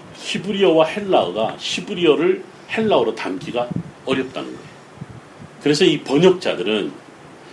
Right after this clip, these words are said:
굉장한 묵상의 능력이 있지 않으면 번역하기 어려웠을 거랍니다.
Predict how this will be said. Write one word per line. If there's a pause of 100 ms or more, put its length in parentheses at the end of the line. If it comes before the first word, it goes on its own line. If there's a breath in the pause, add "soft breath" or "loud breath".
(300 loud breath)
굉장한
묵상의
능력이
있지
않으면 (640)
번역하기
어려웠을
거랍니다.